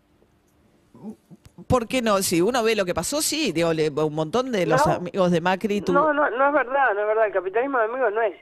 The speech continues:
Speaker 2: si, si un amigo de Macri, eh,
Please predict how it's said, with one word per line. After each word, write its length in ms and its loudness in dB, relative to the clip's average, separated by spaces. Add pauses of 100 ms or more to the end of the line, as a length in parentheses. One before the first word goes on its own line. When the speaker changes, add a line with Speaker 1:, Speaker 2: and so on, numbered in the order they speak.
(180)
Speaker 2:
si, 280 -8 (120)
si 140 -6
un 140 0
amigo 560 0 (440)
de 80 -8
Macri, 720 -2
eh, 640 -6